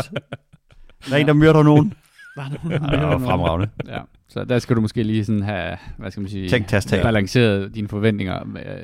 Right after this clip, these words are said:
Speaker 3: med, hvad du går ind til.
Speaker 1: Jeg, jeg havde en,
Speaker 2: Der er
Speaker 1: ramte
Speaker 2: en
Speaker 1: faktisk
Speaker 2: del morder løs,
Speaker 1: Ja.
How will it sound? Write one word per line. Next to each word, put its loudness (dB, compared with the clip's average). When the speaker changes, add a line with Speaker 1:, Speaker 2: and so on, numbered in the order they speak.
Speaker 3:
med, -12
hvad -12
du -12
går -6
ind -6
til. -8
Speaker 1:
Jeg, 4
jeg 2
havde 4
en, -6
Speaker 2:
Der -18
er -
Speaker 1:
ramte 0
Speaker 2:
en 0
Speaker 1:
faktisk 6
Speaker 2:
del 6
morder 8
løs, 0
Speaker 1:
Ja. 2